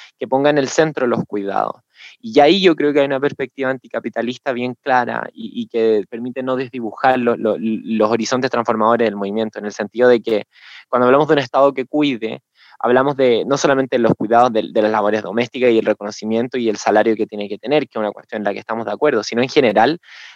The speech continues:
las condiciones de reproducción de, de, y de producción de la vida más bien de la clase trabajadora, de, de las mayorías, ¿no? Y eso tiene que ver con hablar de derechos sociales, con un sistema plurinacional de cuidados,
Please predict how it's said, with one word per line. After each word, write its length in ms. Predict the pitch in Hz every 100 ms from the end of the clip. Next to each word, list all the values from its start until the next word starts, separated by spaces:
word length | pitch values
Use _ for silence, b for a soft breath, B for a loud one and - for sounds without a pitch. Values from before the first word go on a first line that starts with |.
| -
las 100 | 120
condiciones 420 | 131 123 160 160
de 100 | 160
reproducción 760 | 143 123 117 107 - 165 156
de, 480 | 135 131 120 117 104 80
de, 180 | 120 -
y 140 | 127
de 100 | 120
producción 640 | 120 123 104 - - 240
de 100 | 220
la 120 | 160 156
vida 180 | 143
más 160 | 139 143
bien 300 | 135 139 156
de 100 | 147
la 120 | 131
clase 280 | 120 131 123
trabajadora, 760 | 110 104 107 104 110 139 135
de, 160 | 110 101
de 160 | 110 107
las 180 | 101 104
mayorías, 500 | 101 104 143 151 113
¿no? 140 | 131
Y 100 | 147
eso 140 | 160
tiene 200 | 175 170
que 100 | 160
ver 120 | 147 143
con 140 | 143
hablar 280 | 127 120 120
de 80 | 120
derechos 360 | 113 - 113
sociales, 600 | - - 117 123 117 107 - B B B
con 120 | -
un 80 | 127
sistema 340 | 123 120 135 127
plurinacional 720 | 123 113 113 117 110 110 110
de 100 | 104
cuidados, 720 | 98 95 110 120 113 98